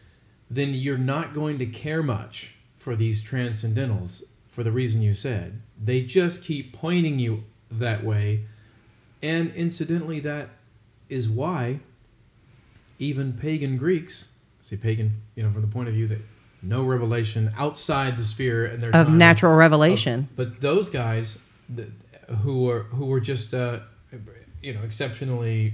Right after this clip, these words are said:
Speaker 1: perceptive and human and took
Speaker 2: And
Speaker 1: the
Speaker 2: were
Speaker 1: time.
Speaker 2: inclined, had the natural disposition and gift to think
Speaker 1: That's
Speaker 2: well
Speaker 1: right.
Speaker 2: about things.
Speaker 1: They end up being very, they end up talking in religious,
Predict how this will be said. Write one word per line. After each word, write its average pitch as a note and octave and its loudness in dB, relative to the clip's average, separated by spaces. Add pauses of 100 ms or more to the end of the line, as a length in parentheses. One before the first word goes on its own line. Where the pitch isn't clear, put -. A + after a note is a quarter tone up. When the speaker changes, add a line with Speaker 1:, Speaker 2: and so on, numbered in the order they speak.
(160)
Speaker 1:
perceptive C3+ -2
and A2+ 2
human F3 2
and A#2 0
took F3+ -2
Speaker 2:
And G#3 8
Speaker 1:
the - 8
Speaker 2:
were A#3 8
Speaker 1:
time. A#3+ 8
Speaker 2:
inclined, A#3+ 8
had E3+ 6
the E3+ 4
natural E3 2
disposition D3+ 0
and B2+ 4
gift E3 2
to E3 0
think - 0
Speaker 1:
That's - -16
Speaker 2:
well C3 2
Speaker 1:
right. G2+ -2
Speaker 2:
about A#2+ 0
things. A2 -6
Speaker 1:
They D#3 -2 (100)
end G#3 -4
up F#3 -4 (160)
being C3 -4
very, C3 -6
they D3 -4
end G3 -2
up F3+ -6
talking B2+ -4 (100)
in A2 -2
religious, A#2 0